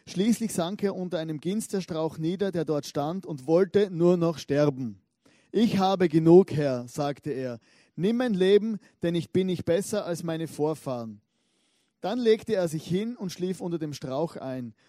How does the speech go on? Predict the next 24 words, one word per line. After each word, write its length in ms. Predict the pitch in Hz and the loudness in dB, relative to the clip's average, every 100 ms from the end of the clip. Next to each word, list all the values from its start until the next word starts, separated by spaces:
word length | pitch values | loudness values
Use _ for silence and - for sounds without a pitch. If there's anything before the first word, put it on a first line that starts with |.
| _ | _
Doch 140 | - 135 | -6 -4
plötzlich 760 | - 190 240 - 202 226 - - | 2 2 2 -2 -2 -2 -8 -2
berührte 400 | 180 165 208 208 | 2 4 4 2
ihn 160 | 185 | -6
ein 100 | 165 | -8
Engel 360 | 156 160 202 208 | -8 -8 -8 -8
und 120 | 185 | -8
sagte 400 | - 135 156 175 | -6 -8 -6 -8
zu 140 | - 165 | -4 0
ihm: 320 | 147 131 123 | 0 -2 -10
„Steh 240 | - 196 | -4 -2
auf 320 | 170 240 214 | 2 2 4
und 120 | 208 170 | 0 0
iss.“ 480 | 214 220 - - _ _ _ _ _ _ | -2 -2 -4 -14 _ _ _ _ _ _
Er 120 | 165 | -2
blickte 400 | 151 185 - 170 | 2 2 2 0
um 160 | 185 220 | 2 -2
sich 260 | 214 208 | -6 -6
und 140 | 196 170 | -8 -8
sah 120 | 165 | -8
ein 140 | 147 | -8
Stück 400 | 143 - 196 - | -8 0 0 0
auf 240 | - 135 139 | -8 -8 -6
hei-, 160 | 135 | -8